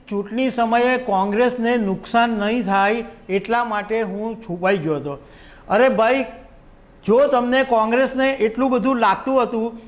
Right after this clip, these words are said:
કે ભાઈ કોંગ્રેસને નુકસાન નહીં થાય તો પછી કોંગ્રેસની સાથે ગદ્દારી કરવાનું શું કામ વિચાર્યું ભાઈ તમે?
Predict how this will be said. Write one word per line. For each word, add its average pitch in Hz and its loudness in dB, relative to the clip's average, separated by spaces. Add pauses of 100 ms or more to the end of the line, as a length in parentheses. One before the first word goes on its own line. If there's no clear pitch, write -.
(160)
કે 226 2
ભાઈ 240 2
કોંગ્રેસને 240 0
નુકસાન 214 -2
નહીં 247 -2
થાય 220 2
તો - -2
પછી 262 -2
કોંગ્રેસની 247 0
સાથે 240 0
ગદ્દારી 208 -2
કરવાનું 254 -2
શું 269 -6
કામ 269 -2
વિચાર્યું 220 0
ભાઈ 185 2
તમે? 190 -2